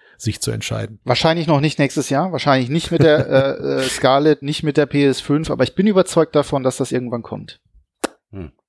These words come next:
Speaker 3: Mal n-, noch mal ein anderer Gedanke dazu, jetzt mal unabhängig davon, ob das jetzt von Microsoft eine legitime Business-Entscheidung ist oder nicht, weil,
Speaker 1: Hm.
Speaker 3: keine, la-, la-, da kannst du beide Seiten verargumentieren. Was glaubt ihr denn, was dieser öffentliche Rückzug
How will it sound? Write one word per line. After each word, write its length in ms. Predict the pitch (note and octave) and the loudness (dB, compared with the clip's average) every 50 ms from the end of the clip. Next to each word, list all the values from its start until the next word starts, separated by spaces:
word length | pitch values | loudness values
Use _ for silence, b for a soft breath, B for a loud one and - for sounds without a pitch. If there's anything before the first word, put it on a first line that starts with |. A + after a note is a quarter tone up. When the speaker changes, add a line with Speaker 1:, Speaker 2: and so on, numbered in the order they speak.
| _ _ _ _ _ _ B B B B B B B B B B B B B | _ _ _ _ _ _ B B B B B B B B B B B B B
Speaker 3:
Mal 180 | - G#2 A2+ B2 | 0 2 4 4
n-, 340 | B2 C#3 - C3+ C3 C#3 B2 | 4 2 0 2 2 4 4
noch 100 | A#2+ G#2 | 6 6
mal 100 | A2+ A2 | 4 4
ein 80 | G2+ | 4
anderer 300 | G2 A2+ C3+ E3+ B2 G2+ | 4 4 6 6 6 4
Gedanke 260 | G2 G2+ G2+ G2 - | 4 4 4 2 4
dazu, 200 | F#2+ G2+ - - | 2 0 2 2
jetzt 120 | G#2 - - | 0 2 2
mal 60 | A2 | 2
unabhängig 480 | G#2 B2+ B2+ B2 - - A2 A2+ - - | 4 4 4 4 4 4 2 2 4 4
davon, 320 | A2 G#2 G2+ - - G2+ | 2 2 4 2 2 0
ob 140 | F#2 - - | 0 0 0
das 160 | A2 F#2+ - | -2 0 2
jetzt 200 | A2+ G#2 - - | 0 0 0 0
von 120 | - G#2 | 0 4
Microsoft 400 | F#2 F2+ F#2 - - G2 G2+ - | 4 4 4 4 4 2 2 4
eine 100 | - F#2 | 2 2
legitime 400 | F#2 F#2 F2+ F2+ - - G#2 F#2+ | 4 4 2 2 2 2 2 2
Business-Entscheidung 720 | E2+ G#2+ G2+ - - G2 - F#2 - - - G#2 G2 G2 G2 | 4 2 2 2 2 0 0 -2 -2 2 2 2 4 4 2
ist 140 | G2 - - | 2 0 0
oder 140 | F#2+ F2 E2+ | 0 2 4
nicht, 260 | F#2+ A2+ A2+ - - | 4 4 2 2 2
weil, 360 | F#2 F#2 F#2 F#2+ F#2+ F#2 F#2+ | 2 2 4 2 0 0 2
Speaker 1:
Hm. 500 | C#3+ C3+ C3 A2+ - - - - - - - _ - - F#2+ | 4 4 4 2 0 -6 -10 -12 -14 -16 -18 _ -20 -20 -8
Speaker 3:
keine, 260 | - - G#2 F#2+ - C#2+ | 0 2 4 4 4 2
la-, 240 | F2 F#2 F#2+ F#2 | 2 4 4 6
la-, 180 | F2+ G2+ G#2+ G2 - _ | 6 4 2 2 -2 _
da 100 | _ G#2 | _ 0
kannst 160 | - D3 C#3 A#2 | 2 2 0 2
du 40 | F2+ | 2
beide 220 | G#2 G#2 A2 A2+ | 4 4 4 4
Seiten 180 | G2 F#2 E2 D#2+ | 4 2 2 2
verargumentieren. 580 | - G#2+ F2 E2 E2+ E2+ E2 - F2+ F2 E2+ B B B B B B B B B | 2 2 2 2 0 0 0 0 -2 -2 -2 B B B B B B B B B
Was 160 | - - - | -2 -2 -2
glaubt 340 | - - G#2+ G#2+ B2 - - - | -2 2 2 2 2 2 0 2
ihr 120 | G2+ G#2 | 2 2
denn, 300 | F2+ G#2 G2+ G2 G2+ F#2+ B B B B B _ _ _ _ _ - _ _ _ | 4 4 4 4 4 2 B B B B B _ _ _ _ _ -20 _ _ _
was 360 | - G3 G3+ - - - - _ | 0 0 0 0 -2 -10 -10 _
dieser 500 | - G#2 F#2+ F2+ G2+ - F#2 F2 - - | 2 2 4 6 4 4 4 2 0 0
öffentliche 600 | - C3 A2 G2+ A2 G2 - G2+ - - A2 F2+ | 2 2 2 4 0 0 0 -2 0 0 0 2
Rückzug 680 | F2+ G#2 D3 - - - - G#2 G2+ G#2 - - - | 4 2 2 0 -4 -4 -2 0 0 0 -2 -6 -14